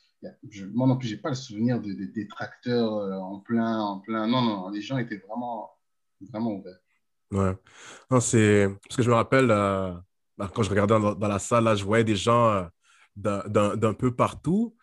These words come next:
Speaker 2: Euh, puis là, je me disais, ah, mais c'est,
Speaker 1: <laughs>
Speaker 2: c'est vraiment bien. Les gens, ils sont venus écouter, ils sont venus, euh, apprendre et tout. Donc, euh, ouais, il y avait, il y avait vraiment une, une bonne énergie, euh,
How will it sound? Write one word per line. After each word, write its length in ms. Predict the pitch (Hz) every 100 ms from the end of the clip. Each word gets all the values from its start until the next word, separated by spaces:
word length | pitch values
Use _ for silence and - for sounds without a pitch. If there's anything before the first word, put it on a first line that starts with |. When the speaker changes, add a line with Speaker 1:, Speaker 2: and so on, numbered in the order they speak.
| _ _ -
Speaker 2:
Euh, 400 | 98 95 90 85 -
puis 120 | 104
là, 40 |
je 80 | 87
me 40 | 71
disais, 120 | 92
ah, 60 | 123
mais 100 | -
c'est, 480 | - 113 101 98 95
Speaker 1:
<laughs> 0 |
Speaker 2:
c'est 160 | - 107
vraiment 200 | 104 104
bien. 160 | 127
Les 100 | 143
gens, 160 | 92 104
ils 60 | 101
sont 140 | -
venus 180 | 92 104
écouter, 320 | 101 - - 127
ils 60 |
sont 160 | 117 95
venus, 280 | 90 101 98
euh, 80 | 87 87 _ _ _ _ _ _ -
apprendre 440 | - - 104 104
et 60 | 95
tout. 240 | - 120
Donc, 320 | 98 87 - 98
euh, 520 | 87 82 82 82 80 90 _ -
ouais, 220 | 131 98
il 80 | 95
y 40 |
avait, 380 | 98 107 107 98 -
il 80 | 110
y 20 |
avait 180 | 107 117
vraiment 460 | 104 104 110 113 117
une, 200 | 104 104
une 100 | 101
bonne 320 | 92 117 113
énergie, 640 | 107 101 95 92 104 104
euh, 140 | 95